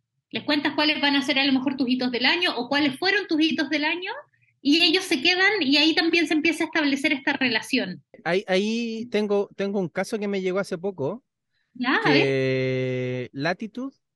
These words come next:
Speaker 2: que es como hacen estudios en Latinoamérica, hace poco hizo
Speaker 1: Ya.
Speaker 2: un recap, un, o sea, perdón, hizo un all hands, que es como el reporte importante del, del año, y como para inversionistas y qué sé yo,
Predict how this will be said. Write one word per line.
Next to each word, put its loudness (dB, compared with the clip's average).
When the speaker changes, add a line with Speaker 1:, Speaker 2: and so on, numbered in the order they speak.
Speaker 2:
que -4
es -4
como -2
hacen -2
estudios -2
en -4
Latinoamérica, -4
hace -6
poco -4
hizo 0
Speaker 1:
Ya. 0
Speaker 2:
un -2
recap, -4
un, -6
o -12
sea, -4
perdón, -6
hizo -4
un -4
all -2
hands, -4
que -4
es -4
como 0
el -2
reporte -4
importante -6
del, -2
del -4
año, -6
y -6
como -2
para 2
inversionistas -4
y -10
qué -6
sé -4
yo, -2